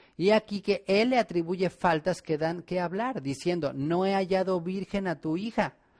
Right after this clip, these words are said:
pero ved aquí las señales de la virginidad de mi hija, y extenderán la vestidura delante de los ancianos de la ciudad. Entonces los ancianos de la ciudad tomarán al hombre y lo castigarán,'"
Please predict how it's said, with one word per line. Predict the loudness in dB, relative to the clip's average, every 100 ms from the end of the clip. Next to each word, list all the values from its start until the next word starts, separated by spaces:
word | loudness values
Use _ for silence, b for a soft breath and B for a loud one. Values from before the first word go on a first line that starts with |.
| b _
pero | 4 6 4
ved | 4 4 2 -2
aquí | -10 -10 -10 -4
las | -4 -4
señales | -4 -4 -4 -4 -4
de | -2
la | -2
virginidad | -4 -8 -8 -6 -2 -2
de | -2 -4
mi | -6
hija, | -6 -4 -4 -4 -8 -10 b b b
y | -10
extenderán | -10 -8 -6 -2 0 0
la | 0
vestidura | 0 -2 -2 0 2 0 -2
delante | -4 -4 -4 -4 -6 -8 -8
de | -8
los | -8 -8
ancianos | -12 -8 -8 -6 -10 -16 _ b b b -8
de | -2
la | -2 -4
ciudad. | -8 -14 -14 -18 _ _ _ _ _ b b b -8
Entonces | -4 -4 -4 0 2 2 0 -2 -2 -2
los | -6
ancianos | -6 -8 -4 -2 -2 0
de | 2
la | 2
ciudad | 2 2 0 _
tomarán | -8 -4 -2 -2 0
al | 2 4
hombre | 4 2 -2 -4 b b
y | 2
lo | 6 4
castigarán,'" | 4 -4 -6 -2 0 2 2 0